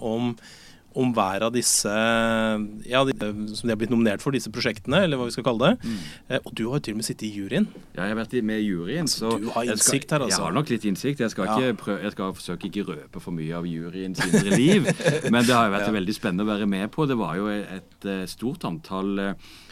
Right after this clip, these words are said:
Speaker 2: eh, prosjekter og, eh, og leveranser som var nominert. Eh, og jeg skal absolutt ikke, eh, si så mye om detaljene i alle de, selvfølgelig, men bare si at det er jo en ære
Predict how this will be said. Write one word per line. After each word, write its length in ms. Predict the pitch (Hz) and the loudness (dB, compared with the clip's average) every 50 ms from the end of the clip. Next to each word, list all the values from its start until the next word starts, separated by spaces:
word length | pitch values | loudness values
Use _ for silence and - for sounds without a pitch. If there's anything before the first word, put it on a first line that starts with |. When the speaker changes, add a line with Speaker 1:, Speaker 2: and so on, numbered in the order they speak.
| - - | -18 -14
Speaker 2:
eh, 120 | 76 87 85 | -12 -12 -12
prosjekter 920 | - - 98 85 - 113 123 - - - - - 135 127 123 120 117 117 90 | -10 -10 -10 -8 -6 -6 -6 -6 -8 -12 -6 -2 0 2 2 2 0 -4 -4
og, 340 | 95 92 92 92 95 90 82 90 | -4 -2 -2 -2 -2 -4 -4 -4
eh, 260 | 98 92 92 90 87 78 - | -4 -2 -2 -4 -4 -6 -8
og 240 | 80 82 85 85 82 | -8 -6 -4 -4 -4
leveranser 580 | 80 87 85 87 90 82 78 80 78 - 113 113 - | -4 -4 -4 -4 -4 -4 -6 -6 -6 -6 -6 -6 -4
som 160 | 107 95 90 | -4 -4 -4
var 160 | 85 76 80 | -4 -4 -4
nominert. 640 | 87 87 85 87 90 90 110 170 208 - - - - - - - - - - - - - | -2 -2 -2 -2 -2 -2 -2 -2 -2 -4 -6 -14 -20 -20 -20 -20 -20 -20 -20 -20 -18 -12
Eh, 260 | 98 95 98 95 95 | -8 -6 -6 -4 -6
og 480 | 90 - 90 90 92 92 92 92 90 90 87 | -6 -4 -4 -2 -2 -2 -2 -2 -2 -2 -2
jeg 100 | 87 87 85 | -4 -4 -6
skal 180 | - - 71 71 | -6 -10 -12 -14
absolutt 320 | - - 110 107 95 92 | -12 -6 -6 -4 -4 -4
ikke, 480 | 78 - - - 95 95 98 98 95 85 80 - - - - - - - - - - - _ | -6 -8 -6 -6 -4 -2 0 0 -2 -4 -6 -12 -20 -20 -20 -20 -20 -20 -20 -20 -20 -20 _
eh, 1000 | - 82 85 82 82 78 78 78 76 76 76 78 - - - - - - - - | -12 -10 -8 -8 -6 -6 -6 -6 -8 -8 -10 -12 -14 -18 -20 -20 -20 -18 -18 -18
si 180 | - - - 80 | -18 -12 -10 -10
så 160 | 78 - 87 | -10 -6 -6
mye 160 | 82 76 78 | -6 -6 -4
om 100 | 78 85 | -6 -4
detaljene 540 | 82 87 82 - - 76 76 85 90 87 90 | -4 -6 -8 -8 -10 -8 -6 -4 -4 -4 -2
i 80 | 90 80 | -4 -4
alle 180 | 78 80 87 | -4 -4 -4
de, 120 | 87 95 101 | -4 -4 -4
selvfølgelig, 600 | - - 98 - - 90 85 90 107 120 117 101 | -4 -6 -10 -8 -6 -6 -6 -4 -4 -2 -2 0
men 160 | 90 87 87 80 | -2 -2 -2 -4
bare 120 | 82 78 80 | -6 -8 -8
si 60 | 80 85 | -8 -12
at 80 | 80 | -10
det 80 | - 85 | -8 -10
er 100 | 76 73 80 | -8 -6 -4
jo 60 | 85 104 | -4 -4
en 40 | 101 | -4
ære 320 | 85 80 78 78 95 113 | -4 -6 -6 -6 -6 -6